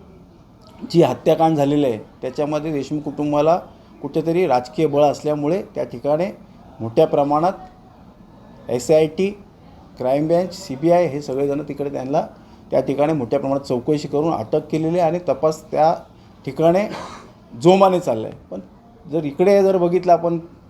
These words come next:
या ठिकाणी कोणत्याही प्रकारचं राजकीय पाठबळ नसल्यामुळे ही परिस्थिती निर्माण झालेली आहे.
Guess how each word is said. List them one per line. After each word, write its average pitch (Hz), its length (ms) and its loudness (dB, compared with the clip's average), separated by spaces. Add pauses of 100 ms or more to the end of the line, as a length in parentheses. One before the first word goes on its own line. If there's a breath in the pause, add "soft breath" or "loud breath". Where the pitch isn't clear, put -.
या 151 140 2
ठिकाणी 165 380 0
कोणत्याही 160 340 -2
प्रकारचं 165 580 -2 (1000)
राजकीय 127 400 2
पाठबळ 156 400 2
नसल्यामुळे 156 540 -4
ही 139 180 -8
परिस्थिती 131 420 -6
निर्माण 113 240 -4
झालेली 104 300 -8
आहे. - 240 -16